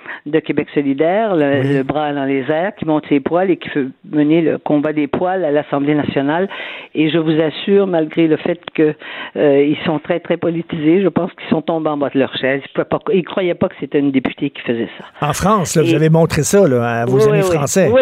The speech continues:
Speaker 1: je viens de montrer ça, là. J'ai fait trois, trois émissions depuis ce matin, moi. Alors, donc, je peux vous dire une chose. De deux choses l'une. Euh, c'est-à-dire, je vais vous dire de deux choses l'une. Ou bien les Québécois trouvent ça normal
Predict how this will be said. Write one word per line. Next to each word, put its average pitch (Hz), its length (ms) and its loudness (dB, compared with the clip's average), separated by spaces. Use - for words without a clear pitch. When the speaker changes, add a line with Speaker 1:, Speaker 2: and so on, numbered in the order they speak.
Speaker 1:
je - 60 -6
viens 226 120 2
de 247 60 2
montrer 240 340 0
ça, 233 140 0
là. 165 100 0
J'ai 160 120 -2
fait 170 100 -2
trois, 202 220 0
trois 240 220 0
émissions 247 340 2
depuis - 200 -12
ce - 60 -10
matin, 160 260 0
moi. 127 180 -2
Alors, 170 340 -2
donc, 202 260 -4
je - 60 -12
peux 226 120 0
vous 208 120 2
dire 170 180 2
une 156 140 2
chose. 123 320 -2
De 175 160 0
deux 202 260 0
choses 147 180 0
l'une. 123 120 -10
Euh, 160 160 2
c'est-à-dire, 180 240 0
je 202 60 0
vais 185 80 2
vous 170 80 -6
dire 185 200 -2
de 185 160 0
deux 202 180 2
choses 156 260 -2
l'une. 123 220 -6
Ou 202 80 2
bien 226 200 4
les 202 120 2
Québécois 185 440 0
trouvent 156 280 -6
ça 156 100 2
normal 160 600 0